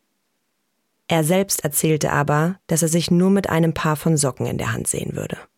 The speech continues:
Rita Kimcorn schrieb nach dem Tod von Albus Dumbledore im Jahre neunzehnhundertsiebenundneunzig eine kritische Biografie über diesen, welche viele falsche Aussagen enthielt. Darin wurde auch behauptet,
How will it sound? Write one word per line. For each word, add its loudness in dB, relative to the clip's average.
Rita 2
Kimcorn 2
schrieb 0
nach 2
dem 2
Tod -2
von 0
Albus 0
Dumbledore 0
im 2
Jahre 2
neunzehnhundertsiebenundneunzig 2
eine 2
kritische 0
Biografie 0
über 0
diesen, 2
welche 0
viele 2
falsche 0
Aussagen -2
enthielt. -6
Darin 2
wurde 2
auch 0
behauptet, -2